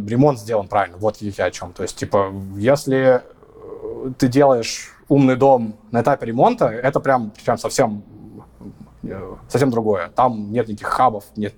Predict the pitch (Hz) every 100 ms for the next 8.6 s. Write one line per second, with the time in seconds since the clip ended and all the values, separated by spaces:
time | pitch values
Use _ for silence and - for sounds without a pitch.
0 | _ - 104 101 104 107 160 - - -
1 | 113 110 139 175 135 120 113 107 110 -
2 | _ _ - 113 117 139 120 107 110 -
3 | - 113 - 104 104 - - - - 95
4 | 92 - - 123 127 104 - _ - -
5 | 101 131 220 220 - _ 113 - 117 107
6 | 104 98 92 - - 110 110 120 151 -
7 | 113 107 - 104 104 104 104 107 104 113
8 | 113 113 110 107 104 104